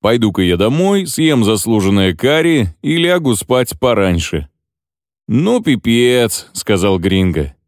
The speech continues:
«Ты забыл, какой сегодня день?» «Девятнадцатое октября тысяча девятьсот девяносто девятого года. Если ты опять заведешь свою шарманку про апокалипсис и всякое такое».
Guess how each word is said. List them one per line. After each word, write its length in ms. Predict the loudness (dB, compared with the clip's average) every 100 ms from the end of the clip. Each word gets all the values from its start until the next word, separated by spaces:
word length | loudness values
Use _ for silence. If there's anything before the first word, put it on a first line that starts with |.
| _ _
«Ты 100 | -2
забыл, 380 | 0 2 2 0
какой 320 | 0 0 0
сегодня 480 | 0 0 0 0 -2
день?» 400 | 0 0 0 -2 -10 _ _ _ _ _ _ _
«Девятнадцатое 760 | -4 -2 0 0 0 0 0 0
октября 420 | 0 0 0 0
тысяча 440 | 0 0 0 -2
девятьсот 440 | 0 0 -2 -2 0
девяносто 420 | 0 0 0 -4
девятого 560 | -2 0 0 0 0 0
года. 560 | 0 0 0 -2 -6 _ _ _ _ _ _ _
Если 420 | -2 0 0 -2
ты 220 | 0 0 0
опять 340 | 2 0 0
заведешь 460 | 0 0 2 0 0
свою 280 | 0 0
шарманку 600 | 0 0 2 0 0 0
про 220 | 0 0 0
апокалипсис 840 | 0 -2 0 0 -2 -2 -6 -2
и 160 | -2 -2
всякое 460 | -2 -2 0 0
такое». 580 | 0 -2 0 0 2 -2